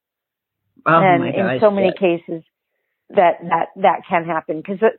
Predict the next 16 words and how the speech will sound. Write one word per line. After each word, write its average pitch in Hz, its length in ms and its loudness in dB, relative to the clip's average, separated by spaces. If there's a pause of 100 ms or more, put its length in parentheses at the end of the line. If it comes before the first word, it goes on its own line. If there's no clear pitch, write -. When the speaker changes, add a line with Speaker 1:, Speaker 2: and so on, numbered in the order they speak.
Speaker 2:
animals 240 440 0
are 202 180 4
on 185 180 -2
the 175 100 -10 (100)
same, 185 440 -2 (140)
in 196 140 -4
a 180 80 -6 (160)
sense, 208 320 2 (1400)
they're 214 200 2
on 202 160 2
the 196 120 -4 (120)
same 190 300 -2
kind 175 300 -8
of 160 80 -6 (140)
soul 190 360 4
evolution 165 800 -2